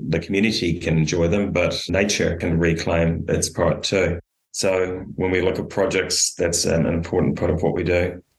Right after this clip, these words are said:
And then lastly, we think about prosperous economy.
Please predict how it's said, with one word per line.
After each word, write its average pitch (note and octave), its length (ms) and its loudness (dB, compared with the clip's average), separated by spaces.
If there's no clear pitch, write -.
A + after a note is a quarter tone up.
And G2+ 160 0
then A2+ 260 2
lastly, G2+ 800 0
we F2 220 0
think F2 200 -2
about E2+ 360 0
prosperous E2+ 580 0
economy. E2+ 600 0